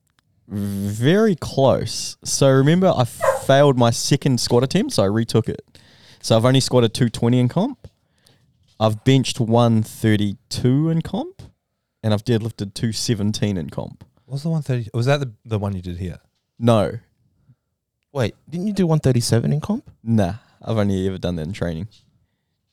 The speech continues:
Speaker 1: Comps aren't really my thing, bro.
Speaker 3: So, so one thirty-two. <laughs> One thirty-two is not that far <laughs> off.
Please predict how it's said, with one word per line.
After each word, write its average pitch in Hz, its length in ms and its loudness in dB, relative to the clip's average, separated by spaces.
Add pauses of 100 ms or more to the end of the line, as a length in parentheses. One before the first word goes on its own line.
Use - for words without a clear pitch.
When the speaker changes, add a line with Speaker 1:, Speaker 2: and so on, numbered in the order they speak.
(440)
Speaker 1:
Comps 226 280 0
aren't 226 140 0
really 208 160 4
my 131 100 4
thing, 135 320 0
bro. 107 140 -2
Speaker 3:
So, 60 120 -8
so - 140 -8
one 110 120 0
thirty-two. - 440 0
<laughs> - 400 -4
One 165 200 2
thirty-two 143 420 -2
is 120 100 0
not 113 140 -2
that 107 160 -6
far 107 480 0
<laughs> - 200 -6
off. - 420 -2